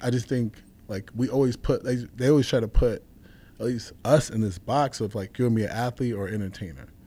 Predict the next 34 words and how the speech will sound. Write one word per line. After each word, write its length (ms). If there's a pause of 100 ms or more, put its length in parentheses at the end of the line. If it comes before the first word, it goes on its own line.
(340)
Athlete 320
or 40
entertainer. 320
And 100
I'm 140
like, 200
"Look, 360 (460)
I 80
don't 120
wanna 140
build 240
a 20
facility 420
to, 160
to 140
make 280
the 100
next 560 (160)
Denzel 360
Washington, 400
the 180
next 220
LeBron. 540 (500)
Like, 160
I 60
wanna 160
be 100
the 100
next, 400
like, 320 (440)
Bob 220
Johnson, 460
the 100
next 500